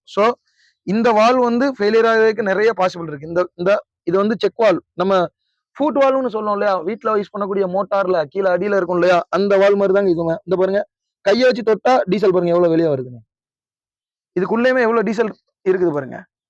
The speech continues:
So இது, இந்த வால்வு வழியோடு தான் உறிஞ்சி இந்த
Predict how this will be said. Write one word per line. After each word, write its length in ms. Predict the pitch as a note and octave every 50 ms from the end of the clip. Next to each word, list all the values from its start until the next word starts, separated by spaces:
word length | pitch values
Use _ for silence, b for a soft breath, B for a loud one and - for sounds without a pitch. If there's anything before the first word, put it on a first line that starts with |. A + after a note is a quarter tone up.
| _ _ _ _ _ _ - -
So 80 | A3 A#3 A3+ G#3 G3+
இது, 100 | F#3 A#3 A#3 G#3
இந்த 120 | G#3 G#3+ A#3 G#3+
வால்வு 200 | A3+ A#3 B3+ B3
வழியோடு 260 | A#3+ A#3+ A#3+ A#3+ A#3+ B3+
தான் 140 | C4 A3+ G#3
உறிஞ்சி 300 | A3 A#3 A#3 G#3+ A#3 A3+ G3+ D#3 - _ _ F#3+
இந்த 120 | G3 G3